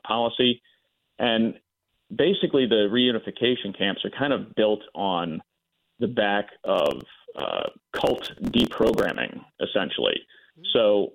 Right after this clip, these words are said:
Speaker 1: when somebody alleges that their child has been alienated from them, it's es-, essentially saying they've been brainwashed to dislike the other parent. So that reunification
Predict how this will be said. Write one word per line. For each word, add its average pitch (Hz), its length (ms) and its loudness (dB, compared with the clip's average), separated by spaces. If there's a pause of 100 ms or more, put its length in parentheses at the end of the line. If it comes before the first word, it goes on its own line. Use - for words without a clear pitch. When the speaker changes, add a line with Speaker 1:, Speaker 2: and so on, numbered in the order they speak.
Speaker 1:
when 113 540 0 (260)
somebody 147 240 2
alleges 107 540 2
that 90 220 2
their 92 220 -2
child 101 280 0
has 95 240 -2
been 85 320 0 (200)
alienated 98 600 2
from 71 180 -2
them, 78 160 0
it's 98 140 -4
es-, 110 320 -2
essentially 143 400 0
saying 107 160 0
they've 98 160 0
been 92 180 -2
brainwashed 104 540 0 (400)
to 98 300 0
dislike 101 560 0
the 107 80 2
other 78 180 0
parent. 127 400 -4 (580)
So 101 420 2 (200)
that 113 220 0
reunification 113 1000 0